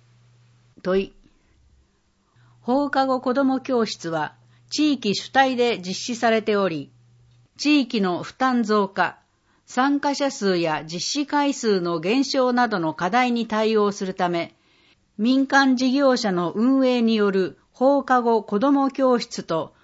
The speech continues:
子どもルームの一体型モデル事業を実施しているが、本事業の評価と今後の取り組みを伺う。答え。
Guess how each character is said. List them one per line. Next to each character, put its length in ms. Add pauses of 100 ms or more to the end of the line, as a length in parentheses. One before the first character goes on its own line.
(140)
子 140
ど 120
も 180
ル 180
ー 40
ム 120
の 260
一 100
体 380
型 320
モ 140
デ 100
ル 120
事 160
業 280
を 100
実 200
施 200
し 120
て 160
い 80
る 100
が、 280 (680)
本 300
事 180
業 240
の 160
評 240
価 140
と 340
今 260
後 120
の 180
取 220
り 80
組 220
み 60
を 140
伺 440
う。 120 (2500)
答 300
え。 180